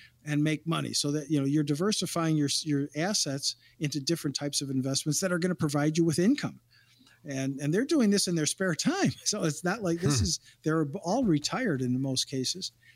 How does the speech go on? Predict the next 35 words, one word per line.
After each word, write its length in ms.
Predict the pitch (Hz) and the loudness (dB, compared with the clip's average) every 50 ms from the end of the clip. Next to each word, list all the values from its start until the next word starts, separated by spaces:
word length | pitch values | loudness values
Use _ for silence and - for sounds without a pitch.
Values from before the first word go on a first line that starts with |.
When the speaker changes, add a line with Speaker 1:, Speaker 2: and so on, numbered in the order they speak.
| _ _ 170 | _ _ -8
Speaker 1:
Uh, 200 | 156 147 143 147 156 | -6 -6 -4 -4 -2
and 100 | 151 160 | 0 0
they're 100 | 190 214 | 0 -2
just 220 | 208 220 190 - | -2 -4 -4 -2
doing 240 | - 180 175 165 160 | 0 0 0 2 2
this 160 | 165 156 - | 0 0 0
in 80 | 156 143 | 0 -2
their 120 | 139 135 | -2 -2
spare 300 | 127 - - - 143 139 | -2 -4 -2 -2 -2 -2
time. 280 | 127 - - 135 127 113 | -2 -2 -2 -2 -2 -2
So 140 | - 135 131 | -2 -2 -4
it's 140 | 127 - - | -4 -4 -6
really 200 | 240 294 285 214 | -6 -4 -2 -2
something 320 | - - 180 170 - 151 | -2 -4 -4 -6 -4 -4
to 80 | 139 135 | -4 -2
make 160 | 135 127 - | -4 -4 -6
sure 180 | - - 156 147 | -4 -4 -4 -4
that 160 | 139 135 113 | -4 -4 -4
you're 120 | 131 127 | -4 -4
diversified, 760 | 120 127 120 135 156 170 - - 151 - - 123 113 113 120 - _ _ _ _ _ _ _ _ - 135 | -4 -4 -4 -2 -2 -2 -2 -2 -4 -6 -8 -8 -8 -8 -8 -10 _ _ _ _ _ _ _ _ -14 -12
uh, 100 | 123 117 - _ _ | -12 -12 -14 _ _
properly, 600 | - - 147 160 208 - - 156 120 113 113 113 | -12 -8 -6 -6 -4 -2 -2 -2 -2 -2 -2 0
and 80 | 113 127 | 2 2
not 180 | 160 214 277 - | 2 2 2 0
just 300 | - 254 220 185 - - | 0 0 0 0 2 2
in 100 | 190 170 | 4 4
your 240 | 156 147 139 135 143 - | 6 4 4 2 0 -2
s-, 180 | - - - - | -8 -12 -8 -6
one 280 | 160 143 147 160 165 | -2 0 2 2 2
or 60 | 156 139 | 2 0
two 200 | - - 147 127 | 0 0 0 -2
accounts, 560 | - - - 196 202 180 135 120 - - - _ _ - - - - _ _ - 135 | -2 -4 -6 -4 -2 -2 -2 -2 -4 -6 -6 _ _ -20 -20 -20 -20 _ _ -12 -10
uh, 140 | 123 117 117 117 - | -10 -10 -10 -12 -12
but 140 | - 139 131 | -8 -6 -6
in, 180 | 131 127 127 | -6 -6 -8